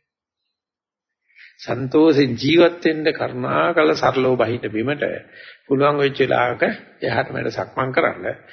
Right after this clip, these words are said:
විනාඩි තිස් පහක් හතලිහක් සක්මන් කරාට පස්සේ ඉඹින්න හිතනවා මහ පොළොව.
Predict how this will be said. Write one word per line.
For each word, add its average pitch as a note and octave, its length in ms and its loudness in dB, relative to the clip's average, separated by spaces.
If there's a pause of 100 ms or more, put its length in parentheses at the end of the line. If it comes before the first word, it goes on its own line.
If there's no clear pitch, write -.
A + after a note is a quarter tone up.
(200)
විනාඩි C3 340 -2
තිස් B2+ 220 -8
පහක් B2+ 300 -2
හතලිහක් C3 340 -2
සක්මන් B2+ 380 -6
කරාට B2+ 280 0
පස්සේ B2+ 400 -4 (160)
ඉඹින්න E3 420 0
හිතනවා C3+ 380 -2
මහ B2 180 -2
පොළොව. F#2+ 320 -10